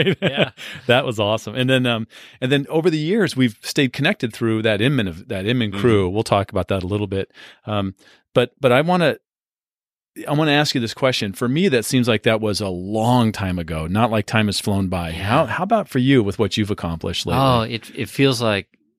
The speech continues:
Speaker 2: at the same time, it feels like ten minutes ago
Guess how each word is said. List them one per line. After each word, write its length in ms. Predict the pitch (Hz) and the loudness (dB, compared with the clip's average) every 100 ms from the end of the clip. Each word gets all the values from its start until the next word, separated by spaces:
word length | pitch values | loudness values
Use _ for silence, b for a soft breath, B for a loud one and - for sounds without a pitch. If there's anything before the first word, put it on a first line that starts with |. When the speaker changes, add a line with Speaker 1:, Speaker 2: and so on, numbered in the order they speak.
| _ | _
Speaker 2:
at 140 | 117 - | -10 -6
the 80 | 95 | -2
same 280 | - 143 | 2 2
time, 280 | 131 131 104 | 2 -2 -2
it 100 | 95 | -4
feels 240 | - 104 101 | -4 -6 -4
like 160 | 87 - | -8 -4
ten 260 | 135 147 | 0 2
minutes 280 | 143 160 156 | 2 0 -2
ago 420 | 156 156 160 165 | -2 -2 -2 -4